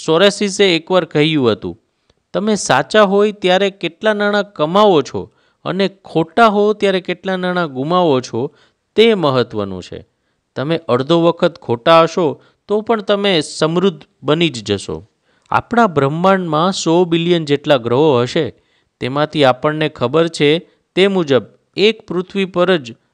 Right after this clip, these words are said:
બુદ્ધિસ-, બુદ્ધિસભર જીવન જીવવું શક્ય છે. તમે આ પુસ્તક વાંચી રહ્યા છો, તેની પાછળ તમે કલ્પના ન કરી શકો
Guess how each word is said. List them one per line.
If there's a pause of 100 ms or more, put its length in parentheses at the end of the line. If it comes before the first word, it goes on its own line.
(220)
બુદ્ધિસ-, (280)
બુદ્ધિસભર
જીવન (100)
જીવવું
શક્ય
છે. (460)
તમે (120)
આ
પુસ્તક
વાંચી
રહ્યા
છો,
તેની
પાછળ
તમે
કલ્પના
ન
કરી
શકો